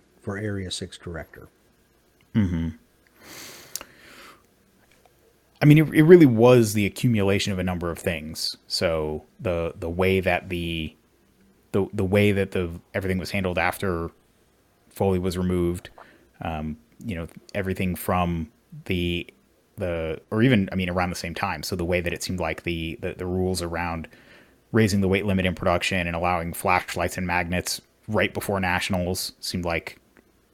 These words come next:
Speaker 2: a decision not being made with sort of due consideration, all the way up to, you know, the new calibration rules, and then up to the, the board sort of rewriting the bylaws in a number of important ways,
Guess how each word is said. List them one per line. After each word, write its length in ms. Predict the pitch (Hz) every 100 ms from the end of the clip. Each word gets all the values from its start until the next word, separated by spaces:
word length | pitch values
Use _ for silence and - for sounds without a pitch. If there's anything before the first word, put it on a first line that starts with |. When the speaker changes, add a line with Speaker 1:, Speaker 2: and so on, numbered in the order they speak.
| 107 - 67 107 - 107
Speaker 2:
a 100 | 95
decision 560 | 90 - 104 92 90 - 110
not 240 | 98 98
being 260 | 92 87 87
made 280 | 90 87
with 180 | 87 - -
sort 180 | - 95
of 200 | 85 87
due 180 | 98 90
consideration, 880 | - 101 - 90 82 82 78 82 - _ - - - - _ -
all 160 | 110
the 40 | 101
way 140 | 95
up 120 | 92
to, 200 | - 90
you 180 | 87 87
know, 80 | 87
the 100 | 87
new 100 | 85
calibration 600 | - 85 104 170 147 135
rules, 520 | 127 135 127 123 110 - -
and 180 | 95
then 420 | 92 90 87 85 - -
up 160 | 95
to 500 | - 95 90 85 80 80
the, 200 | 95 87
the 100 | 87
board 340 | 87 90 87
sort 120 | - 90
of 140 | 87
rewriting 400 | 95 90 87 90
the 80 | 80
bylaws 560 | 92 92 92 87 92
in 80 | 85
a 60 | 85
number 240 | 85 87
of 80 | 85
important 400 | 85 98 - 90
ways, 420 | 87 85 85 -